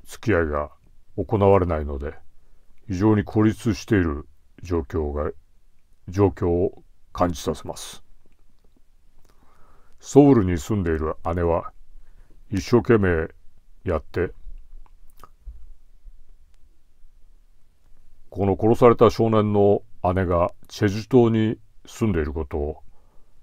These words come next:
Facebookで発見し、家族でチェジュ島を訪れることを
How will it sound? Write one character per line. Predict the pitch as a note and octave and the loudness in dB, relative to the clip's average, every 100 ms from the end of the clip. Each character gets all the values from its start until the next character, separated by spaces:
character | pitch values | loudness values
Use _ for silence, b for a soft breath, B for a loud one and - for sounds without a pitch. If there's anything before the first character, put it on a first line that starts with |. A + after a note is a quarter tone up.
| - | -20
Facebook | - G2 F2 - E2 E2+ | -4 -2 -2 -4 -6 -6
で | C#2+ | -6
発 | E2+ D2+ D#2+ | -6 -6 -6
見 | D2+ | -6
し、 | - D#2 - - - - - - - - | -8 -12 -14 -20 -20 -20 -20 -20 -20 -14
家 | - G#2+ | 4 6
族 | F#2 E2+ | 6 0
で | D#2+ E2 - | -4 -4 -8
チ | - | 0
ェ | A2 | 0
ジ | G2 | 0
ュ | |
島 | - | 4
を | A#2 G#2+ G2+ G#2+ - G#2 | 6 8 8 6 -2 -4
訪 | G2+ G#2+ G2 | 0 2 4
れ | G2 | 2
る | |
こ | E2 E2+ | 2 -2
と | G#2 | -2
を | E2+ E2 | -2 -4